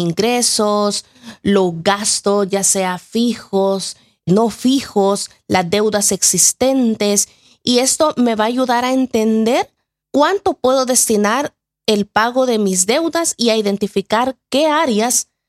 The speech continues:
puedo recortar de repente gastos. Por ejemplo, hay gastos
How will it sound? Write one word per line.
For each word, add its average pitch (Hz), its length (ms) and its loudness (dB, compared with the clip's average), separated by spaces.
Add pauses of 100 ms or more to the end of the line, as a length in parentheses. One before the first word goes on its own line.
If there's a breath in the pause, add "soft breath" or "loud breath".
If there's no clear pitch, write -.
puedo 226 380 2
recortar 208 680 -2
de 226 100 0
repente 202 540 -2
gastos. - 680 -6 (340)
Por 208 120 0
ejemplo, 220 240 0
hay 262 80 0
gastos 262 560 -2